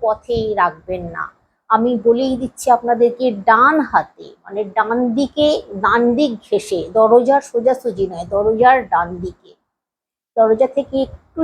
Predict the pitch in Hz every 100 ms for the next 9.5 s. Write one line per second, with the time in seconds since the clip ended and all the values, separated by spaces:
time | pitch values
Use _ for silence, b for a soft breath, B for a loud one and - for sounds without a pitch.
0 | 320 302 294 294 208 180 180 175 175 -
1 | - _ _ _ _ _ _ _ 202 220
2 | 214 220 226 196 - 220 196 190 - 233
3 | 233 _ 190 - 180 175 185 165 - -
4 | - _ _ _ _ _ 233 233 233 247
5 | 240 196 208 - - 208 170 _ _ _
6 | _ 202 196 214 220 208 180 196 - 202
7 | 175 208 226 226 233 233 180 - _ _
8 | _ _ - - 262 247 233 - 190 -
9 | - 120 - - -